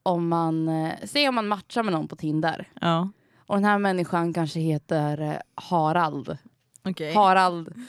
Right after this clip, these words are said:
Speaker 1: tjugoåtta år,
Speaker 2: Ja.
Speaker 1: eh, bor i Linköping. Eh, då, då gör jag helt enkelt så att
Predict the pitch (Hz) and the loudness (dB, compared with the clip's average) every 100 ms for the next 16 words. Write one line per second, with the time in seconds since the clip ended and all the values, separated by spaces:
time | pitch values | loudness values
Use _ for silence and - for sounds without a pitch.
0 | - - - 240 190 190 - 185 185 160 | -20 -16 0 4 4 2 2 2 4 4
1 | 139 165 - 175 180 233 - 180 170 165 | 2 -2 -2 -2 0 -4 -2 0 0 0
2 | 165 160 190 175 165 170 175 170 156 165 | 0 0 0 2 0 0 -2 -2 -2 -2
3 | 151 - 170 139 160 - _ _ _ _ | -2 -2 -4 -4 -8 -12 _ _ _ _
4 | _ - 170 165 160 180 - 185 247 254 | _ -4 -2 0 -2 -6 -8 -2 0 2
5 | 240 220 214 - _ _ _ _ _ _ | 2 2 -2 -8 _ _ _ _ _ _
6 | _ 208 247 277 220 185 180 180 175 165 | _ -4 0 2 2 2 0 -2 -4 -4
7 | - 170 165 165 165 - 175 160 156 - | -8 -8 -6 -8 -10 -8 -4 -2 -2 -4
8 | 160 - - | -8 -10 -18